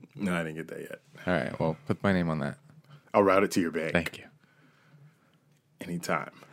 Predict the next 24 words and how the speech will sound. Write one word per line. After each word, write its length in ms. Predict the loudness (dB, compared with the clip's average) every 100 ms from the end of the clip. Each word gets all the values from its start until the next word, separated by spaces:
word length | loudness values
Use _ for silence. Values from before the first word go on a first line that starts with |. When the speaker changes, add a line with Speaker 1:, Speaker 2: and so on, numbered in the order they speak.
| -18 -16 -18 _
Speaker 2:
Um, 720 | 10 12 12 12 10 6 0 -4 _ _ -20 -20 -20 -20 _ _ _ _ _ _ _
all 100 | 10
right, 200 | 10 10
shout-outs. 640 | 8 10 10 8 6 2 2
Uh, 240 | 8 8 8
cue 180 | 8 8
the 40 |
music, 360 | 8 8 8 6
Tomorrow 340 | 8 10 10
Tommy. 540 | 8 8 8 6 2 -4 _
Tommy 240 | 4 6
Tomorrow. 540 | 4 6 6 6 4 0 -14 -20 -6 -2
That's 140 | 0
his 120 | 0
new 80 | 4
Speaker 1:
Mm-hmm. 80 | 6
Speaker 2:
name. 420 | 8 10 8 6 -2 -20 -20 -20 -20 -20 -20 -20 _ _
Uh, 40 | 4
I 140 | 4
love 200 | 6 4
the 100 | 4
alliteration 600 | 4 4 4 4 2 0
on 100 | 2
that. 260 | 2 2